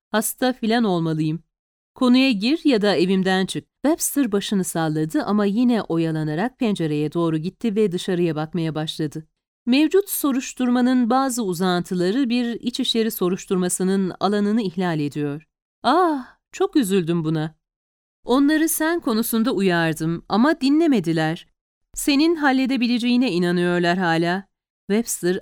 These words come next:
arkasını dönerek Eve'in gözlerinin içine baktı. "Buraya sana Riker'dan uzak durmanı emretmek için geldim." "Bana herhangi bir şey emretmeye yetkin yok." Webster,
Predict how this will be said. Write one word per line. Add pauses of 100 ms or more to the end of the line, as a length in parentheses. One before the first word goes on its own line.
arkasını
dönerek
Eve'in
gözlerinin
içine
baktı. (480)
"Buraya
sana
Riker'dan
uzak
durmanı
emretmek
için
geldim." (600)
"Bana
herhangi
bir
şey
emretmeye
yetkin
yok." (440)
Webster,